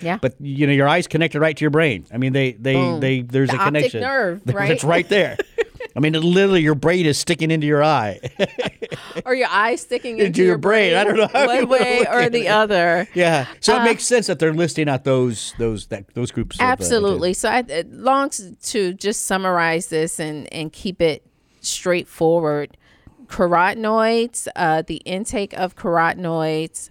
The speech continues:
Speaker 1: have been shown to be beneficial, um, among those, uh,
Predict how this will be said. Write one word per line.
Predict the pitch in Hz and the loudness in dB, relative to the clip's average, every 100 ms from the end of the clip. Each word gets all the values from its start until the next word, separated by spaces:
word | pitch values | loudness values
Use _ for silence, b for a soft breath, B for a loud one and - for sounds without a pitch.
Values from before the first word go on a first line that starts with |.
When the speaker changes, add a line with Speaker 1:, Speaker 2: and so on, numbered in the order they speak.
| _ - | _ -10
Speaker 1:
have | 180 170 | -6 -4
been | 180 165 | -4 -8
shown | - 175 165 175 | -6 -6 -6 -6
to | - | -8
be | 175 170 165 - | -6 -6 -6 -8
beneficial, | - 160 175 202 202 214 - 220 147 165 b b b b - | -6 -4 -4 -4 -4 -2 0 0 0 -4 b b b b -4
um, | 175 165 160 - | 0 0 -2 -4
among | 175 170 190 214 202 | -2 0 0 0 0
those, | 180 190 196 196 214 - | 2 4 4 4 0 -6
uh, | - 160 147 | -2 0 -2